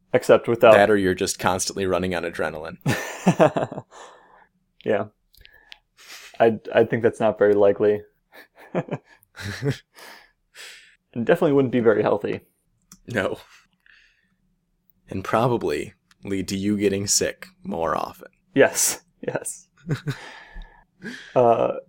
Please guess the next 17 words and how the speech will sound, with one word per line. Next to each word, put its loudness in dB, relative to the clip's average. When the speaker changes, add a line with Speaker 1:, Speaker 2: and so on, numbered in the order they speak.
Speaker 1:
yeah, 8
I 6
mean, -2
it's -4
weird 0
that 2
we, -4
as 4
a, 0
as 0
a 2
race, 8
have -2
figured 4
out 6
how 0
to 4